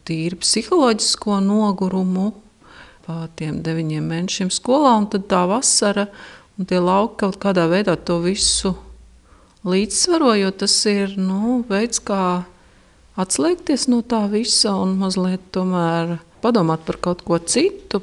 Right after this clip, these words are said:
kaut ko redzēt tādu, kur varbūt no tevis ir atkarīgs, vai tur izaug vai neizaug, vai nolūst vai nenolūst, vai kaut kā tā.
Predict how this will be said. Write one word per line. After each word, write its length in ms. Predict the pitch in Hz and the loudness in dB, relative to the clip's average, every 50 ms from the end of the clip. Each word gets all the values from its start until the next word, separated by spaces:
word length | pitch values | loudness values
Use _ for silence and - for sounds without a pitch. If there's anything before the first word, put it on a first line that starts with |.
| - - | -6 -8
kaut 240 | 185 - 202 190 | -4 -2 0 2
ko 120 | - 180 175 | 4 6 6
redzēt 460 | 202 247 247 214 196 165 156 - - | 6 6 6 6 6 4 4 2 0
tādu, 460 | - 185 180 180 180 180 175 170 - | 0 2 4 4 4 4 2 0 -4
kur 220 | - - - 277 262 | -8 -6 -4 0 0
varbūt 320 | 190 151 - 160 151 - | 0 0 0 -2 -2 0
no 120 | 165 151 | 0 -2
tevis 420 | 147 - - 196 240 254 214 - - | 2 4 6 6 6 6 4 2 2
ir 160 | 214 208 208 | 4 4 4
atkarīgs, 640 | 196 208 208 - - - 214 202 190 185 185 - - 196 | 2 2 0 -2 -2 0 2 2 2 2 0 -2 -2 -2
vai 100 | 190 185 | -4 -4
tur 200 | - 190 180 196 | -4 -4 -2 -2
izaug 500 | 196 190 185 180 175 175 175 175 175 - | -2 0 2 2 2 2 0 -2 -4 -4
vai 140 | - 175 | -2 0
neizaug, 840 | 175 175 175 180 180 175 170 165 170 170 175 - 180 185 185 180 - | 0 0 2 2 0 0 0 -2 -2 -4 -4 -4 -4 -4 -6 -8 -8
vai 220 | 156 160 170 165 | -6 -6 -4 -2
nolūst 680 | 170 175 180 185 180 165 160 156 156 160 - - - - 165 | 0 0 2 2 2 2 2 2 0 -2 -4 -6 -6 -6 -4
vai 100 | 175 170 | -4 -2
nenolūst, 920 | 170 175 180 180 170 165 160 160 160 160 165 165 160 - - - - 165 | -2 0 0 -2 -2 -2 -4 -4 -4 -4 -6 -6 -6 -8 -8 -10 -12 -10
vai 300 | 160 151 156 156 160 160 | -8 -8 -8 -8 -10 -10
kaut 340 | - - - 170 165 - - | -12 -12 -12 -12 -12 -12 -12
kā 180 | - - 170 170 | -12 -12 -12 -12
tā. 280 | - - 180 170 165 | -10 -8 -8 -6 -6